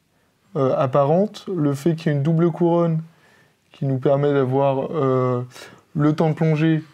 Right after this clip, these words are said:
plus la G M T, je trouve que cette montre est vraiment faite, euh, vraiment, on retrouve le côté vintage de la montre outil.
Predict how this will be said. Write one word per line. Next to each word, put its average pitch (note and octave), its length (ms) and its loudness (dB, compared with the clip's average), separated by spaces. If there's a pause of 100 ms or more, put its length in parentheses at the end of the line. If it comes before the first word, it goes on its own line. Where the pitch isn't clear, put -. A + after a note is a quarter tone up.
(200)
plus E3 220 -4
la D#3 120 2
G C#3+ 140 0
M C#3 160 0
T, E3+ 280 0 (380)
je - 80 -20
trouve E3+ 200 -2
que D#3 140 0
cette D3 300 -2
montre F#3 500 0
est D3+ 160 0
vraiment D3+ 400 0
faite, E3+ 480 -2
euh, C3 320 2 (460)
vraiment, E3 520 2
on E3 140 2
retrouve F#3+ 580 0
le D#3+ 120 2
côté D#3 340 0
vintage E3 480 0
de D3 80 0
la D3 140 2
montre D#3 280 -4
outil. D#3+ 300 -4